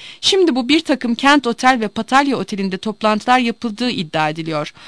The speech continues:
Bu toplantıların masraflarını katılanlar mı karşılıyordu yoksa dışarıdan veya herhangi biri mi karşılıyordu? Yani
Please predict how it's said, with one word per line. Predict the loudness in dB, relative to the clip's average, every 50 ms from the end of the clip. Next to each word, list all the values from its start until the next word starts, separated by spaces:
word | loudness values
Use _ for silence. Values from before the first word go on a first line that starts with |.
| -20 -10 _
Bu | -8 0
toplantıların | 2 2 2 6 6 6 6 6 6 2 0 2 2
masraflarını | 4 4 4 2 2 2 2 2 2 0 -2 -2 -2 -2 -4
katılanlar | -4 -6 -8 -4 2 2 4 4 4 4 2 2
mı | 2 0 0
karşılıyordu | 2 2 2 2 0 -2 -4 -2 0 0 0 0 0 -4 -6 -8 -10 -16 -20 _ -2
yoksa | -2 -2 0 -2 -4 -4
dışarıdan | -2 -2 2 4 4 4 4 2 2 2 2
veya | 2 4 4 2 2
herhangi | 2 -2 -2 0 2 2 2 2 0 0
biri | -2 0 0
mi | 0 0
karşılıyordu? | 0 0 0 0 0 0 -4 -6 -8 -8 -6 -6 -8 -8 -6
Yani | -2 0 2 2 2 2 0